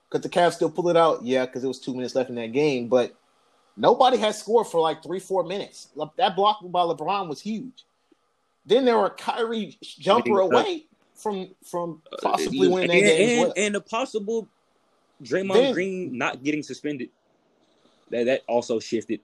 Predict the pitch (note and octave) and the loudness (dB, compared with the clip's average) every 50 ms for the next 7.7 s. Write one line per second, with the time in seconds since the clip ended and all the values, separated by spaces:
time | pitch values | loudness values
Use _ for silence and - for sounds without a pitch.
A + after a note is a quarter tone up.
0 | _ _ - A2 G2+ - - G#2 G2+ G2+ G2+ G#2 G#2+ - _ _ - - - _ | _ _ -12 -10 -8 -6 -6 -6 -4 -4 -6 -6 -8 -12 _ _ -20 -20 -20 _
1 | _ _ _ _ _ _ _ _ _ _ _ _ _ _ _ _ _ _ _ _ | _ _ _ _ _ _ _ _ _ _ _ _ _ _ _ _ _ _ _ _
2 | _ _ _ _ _ _ _ _ _ _ _ _ _ _ _ _ _ _ _ _ | _ _ _ _ _ _ _ _ _ _ _ _ _ _ _ _ _ _ _ _
3 | _ _ _ - _ _ _ _ _ _ _ _ _ _ _ _ _ _ _ _ | _ _ _ -20 _ _ _ _ _ _ _ _ _ _ _ _ _ _ _ _
4 | _ _ _ _ _ _ _ _ _ _ _ - C3 D3 D3 D3+ G3 A3 A3 G3+ | _ _ _ _ _ _ _ _ _ _ _ -8 -4 -2 2 4 4 4 4 2
5 | - - - A#2+ C#3 C3+ C3+ D3+ F3+ F#3 F3 D3 C#3 D3 - D3 E3 G3 F#3+ F3+ | -2 -2 -2 0 0 0 2 4 4 4 2 2 0 -2 2 4 4 4 6 4
6 | F3+ F3+ - - D#3+ G#3 C4 - F3 D3 C3+ C#3 C#3+ C#3+ C#3+ C#3 C3 B2 - A#2+ | 4 4 2 2 0 0 0 0 -2 -6 -6 -4 -4 -4 -4 -4 -6 -8 -8 -8
7 | C#3+ D3 C#3 C3+ C3+ C3 B2+ A#2+ C3 C3 C3+ C3+ C3 B2+ | -8 -8 -6 -6 -6 -6 -6 -6 -6 -6 -6 -6 -10 -12